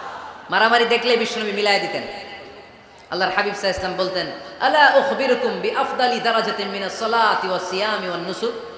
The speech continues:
রোজা, নামাজ, সালাতের চেয়ে বড় একটা সওয়াবের কাজ আছে, ওইটা কি আমি তোমাদের বলবো না?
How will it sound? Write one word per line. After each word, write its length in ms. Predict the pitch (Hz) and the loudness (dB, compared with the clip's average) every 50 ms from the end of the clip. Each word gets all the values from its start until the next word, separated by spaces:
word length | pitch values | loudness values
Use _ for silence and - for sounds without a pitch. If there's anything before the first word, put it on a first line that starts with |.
| - - - 147 | -16 -10 -4 -2
রোজা, 340 | 175 185 160 175 165 156 | 0 2 2 2 2 2
নামাজ, 420 | 151 160 170 170 170 165 156 - - | 2 2 0 2 2 0 0 -2 -2
সালাতের 320 | 175 170 190 185 185 196 160 - | 0 2 2 2 0 -2 -4 -2
চেয়ে 120 | 190 170 151 | -2 -2 2
বড় 180 | 160 180 185 185 | 2 4 4 4
একটা 200 | 175 - 185 165 | 2 2 -2 -2
সওয়াবের 440 | - - 165 175 196 185 185 170 - | 0 2 2 2 2 2 0 -2 0
কাজ 200 | 180 170 160 147 | 0 0 0 0
আছে, 260 | 156 143 - - 139 | 0 -4 -4 -4 -4
ওইটা 160 | 135 151 151 175 | -4 -4 -4 -4
কি 140 | 170 180 | -4 -4
আমি 140 | 160 156 170 156 | -4 -6 -6 -6
তোমাদের 320 | 170 165 165 156 151 143 143 | -6 -6 -4 -4 -4 -4 -4
বলবো 240 | 139 143 151 165 170 | -4 -4 -4 -4 -4
না? 140 | 160 185 | -4 -4